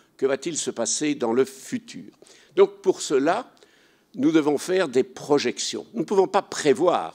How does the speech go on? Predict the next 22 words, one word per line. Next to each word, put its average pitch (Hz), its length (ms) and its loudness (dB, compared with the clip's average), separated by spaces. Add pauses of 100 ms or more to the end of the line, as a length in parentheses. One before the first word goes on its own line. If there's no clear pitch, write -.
ce - 160 -10
qui 113 180 -10
va 113 120 -2
se 110 100 -10
passer 160 260 -10
parce 208 200 -4
que 208 180 2 (480)
nous 175 160 -2
ne 190 120 0
savons 147 380 0
pas 196 240 0
véritablement 147 1040 -2 (760)
ce - 160 -2
que 127 140 -6
fera 170 220 -4
l'humanité 117 680 0
en 113 100 -2
termes 113 280 -2
d'émissions, 117 600 0
notamment. - 460 -10 (760)
Alors, 180 480 4
euh, 139 320 -2